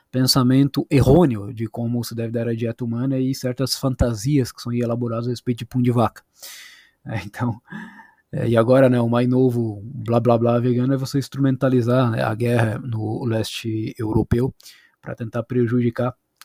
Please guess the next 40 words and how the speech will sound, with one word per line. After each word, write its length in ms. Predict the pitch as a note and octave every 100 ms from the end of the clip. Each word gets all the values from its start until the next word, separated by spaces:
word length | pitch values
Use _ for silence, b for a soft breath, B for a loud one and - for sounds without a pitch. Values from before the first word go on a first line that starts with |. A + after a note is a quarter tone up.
| B -
é, 260 | - A#2+ -
os 200 | A2+ G#2+
russos 520 | G#2 B2+ - C3 - -
indiretamente, 800 | A#2+ A#2+ B2 A#2+ A2+ F#2+ F#2+ -
né? 100 | A#2
Nem 80 | G#2+
precisa 240 | - A#2+
dizer 300 | A2+ A2+ B2
a 80 | B2
baixeza 560 | A#2+ B2 - A2+ A#2+
moral 360 | B2+ A2+ A2 A2+
que 120 | -
é 40 | A2+
você 280 | A#2 -
usar 300 | A#2+ A#2 A#2
o 120 | A#2 A2
sofrimento 720 | A#2 A2 A#2 A2+ A2+ A2+ G#2+ B B B B
humano 340 | A#2 A2+ B2
na 100 | A#2
pior 240 | A2+ A#2 A#2+
calamidade 580 | B2+ A#2+ A2+ A2+ A2+ A#2
humana 300 | A#2 A#2 A2+
existente, 480 | A2+ A2+ A#2+ A#2+
que 80 | -
é 40 | G#2+
a 80 |
guerra, 260 | G#2+ A#2 A#2+
porque 320 | - A2+ A2+ - -
a 120 | G#2+
guerra 260 | G#2+ G#2+
traz 380 | G#2+ A2+ G#2+ - -
todas 220 | - A#2+
as 60 | A2
outras 200 | A#2 -
calamidades, 680 | A#2+ A2 A2 A2 A#2 - - _ B B B -
é, 100 | A2
em 120 | G#2+
especial 480 | A2 - A2+ A#2+ A2+
a 60 | A2
fome. 300 | A#2 B2